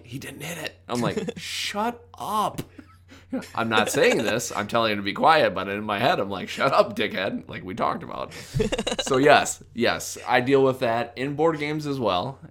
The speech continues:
Speaker 1: And then, and then you get the opposite of that, which is we were playing, oh, there, here's another game that I forgot to talk about now playing. Uh, we played the,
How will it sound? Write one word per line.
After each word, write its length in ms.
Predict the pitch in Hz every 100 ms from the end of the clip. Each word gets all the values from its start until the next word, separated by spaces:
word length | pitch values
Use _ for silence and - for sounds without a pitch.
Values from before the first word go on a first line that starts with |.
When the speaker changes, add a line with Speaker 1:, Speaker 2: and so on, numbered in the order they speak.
| -
Speaker 1:
And 580 | 92 95 95 95 98 104
then, 240 | 110 117 -
and 140 | 117
then 120 | 123 127
you 60 |
get 160 | 120 120
the 100 | 117
opposite 480 | 156 220 180 - 101
of 140 | 90
that, 300 | 98 113 120
which 240 | 107 101 -
is 480 | 110 101 98 101 - -
we 220 | 113 123
were 180 | 127 123
playing, 360 | 120 127 117 120
oh, 200 | 135 160
there, 100 | 131
here's 300 | 127 135 147
another 320 | 135 139 143 120
game 240 | 98 101
that 120 | 95
I 80 | 92
forgot 260 | 104 92 92
to 80 | 87
talk 180 | 87 90
about 180 | 87
now 140 | 87 82
playing. 260 | 90 87 - - - - -
Uh, 220 | 110 107
we 80 | 110
played 360 | 104 143 127 104
the, 120 | 113